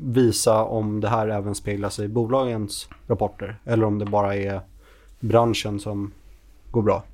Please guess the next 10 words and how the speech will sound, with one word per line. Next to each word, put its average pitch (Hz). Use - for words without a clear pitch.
Eh, 107
och 110
det 135
är 131
Walmart 131
och 120
Home 110
Depot 110
då 101
som, 101